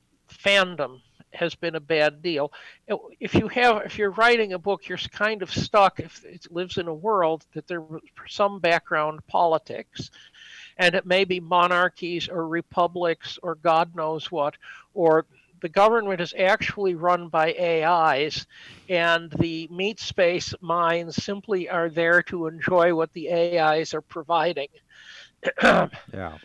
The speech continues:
Speaker 1: Um, there are other variations on this. There's a certain fondness for warfare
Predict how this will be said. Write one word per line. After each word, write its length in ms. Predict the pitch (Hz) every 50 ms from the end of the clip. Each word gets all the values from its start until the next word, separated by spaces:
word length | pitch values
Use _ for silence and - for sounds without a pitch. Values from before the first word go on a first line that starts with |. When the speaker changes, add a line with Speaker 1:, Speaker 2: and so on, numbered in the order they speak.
| _ _ _ _ _
Speaker 1:
Um, 340 | - 190 175 170 170 175 - _ _ _ _ _ _ _
there 160 | - 214 214 226
are 40 |
other 240 | 233 220 214 214 202
variations 880 | 156 151 185 196 190 175 175 180 180 180 190 190 - 190 185 170 147
on 180 | 165 165 160 160
this. 200 | 160 165 160 -
There's 260 | - 196 185 185 180
a 60 | 196
certain 460 | 180 - - - 233 226 233 226 208 196
fondness 640 | - - - 196 185 190 196 196 185 180 165 -
for 240 | - - - - 175
warfare 880 | 160 147 175 180 175 180 190 180 - - - 185 165 160 160 160 156